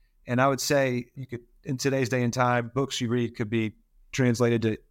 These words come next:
to the, to the content you take in. And, and if I think about the C C I M program, is I've had the,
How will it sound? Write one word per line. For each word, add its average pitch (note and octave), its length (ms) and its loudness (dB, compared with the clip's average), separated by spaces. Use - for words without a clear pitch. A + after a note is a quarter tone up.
to C3+ 100 -2
the, B2 220 -2
to C#3 140 0
the A#2 100 0
content B2 580 -2
you A#2 100 -2
take - 260 -2
in. G#2 260 -2
And, G2 120 -4
and A#2+ 380 0
if A#2 140 -4
I A#2 60 2
think C#3 200 0
about C3 240 2
the A#2 80 -2
C C#3 200 -2
C C3 240 0
I A#2+ 160 4
M A#2 340 0
program, A#2+ 600 2
is A2+ 520 -2
I've C3 140 0
had C3 180 0
the, A2+ 120 -6